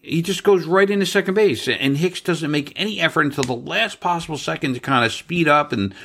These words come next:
throw it to second, and he's safe at second base. So he turned a single into double 'cause of Hicks' lazy friggin' ass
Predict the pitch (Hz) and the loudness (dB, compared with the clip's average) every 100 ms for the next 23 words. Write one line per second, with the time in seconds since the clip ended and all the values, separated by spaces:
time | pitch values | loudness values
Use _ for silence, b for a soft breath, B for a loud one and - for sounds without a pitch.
0 | B B - 156 160 143 - 160 139 143 | B B 2 2 2 -2 0 2 4 2
1 | 139 135 135 113 117 110 110 107 - _ | 2 2 2 0 2 2 2 0 -6 _
2 | _ _ - 135 127 - 127 123 117 123 | _ _ -4 0 0 2 2 2 0 0
3 | 123 113 95 113 - 160 143 - 196 202 | 2 2 2 0 0 2 2 0 0 2
4 | 185 139 135 123 113 113 101 113 92 101 | 2 2 2 2 2 0 0 -2 0 -4
5 | 143 - - 104 120 147 185 170 151 104 | -6 -8 -8 -4 0 2 2 -2 -4 -6
6 | - _ - 160 165 139 131 123 - | -12 _ 0 2 4 4 4 2 0